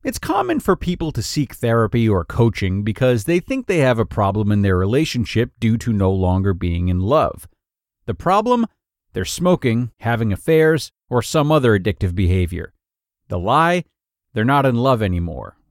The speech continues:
or "I love him, but I'm not in love." The lie is what people tell themselves to continue the behavior that is uncontrollable or unhealthy.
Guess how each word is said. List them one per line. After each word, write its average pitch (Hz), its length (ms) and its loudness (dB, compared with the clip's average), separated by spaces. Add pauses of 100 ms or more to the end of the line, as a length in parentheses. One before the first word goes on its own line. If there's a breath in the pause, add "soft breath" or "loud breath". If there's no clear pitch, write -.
or 107 380 2
"I 104 120 0
love 110 280 2
him, 95 320 0
but 98 140 0
I'm 95 160 0
not 95 340 -2
in 107 240 2
love." - 420 -6 (560)
The 156 140 4
lie 254 260 -2
is 208 200 -2
what 143 180 2
people 131 360 -4
tell 147 260 -2
themselves 95 640 -2
to 113 120 -6
continue 233 560 -4
the 160 140 -2
behavior 120 560 0
that 107 160 2
is 107 120 -2
uncontrollable 123 960 0
or 107 220 0
unhealthy. 95 680 -4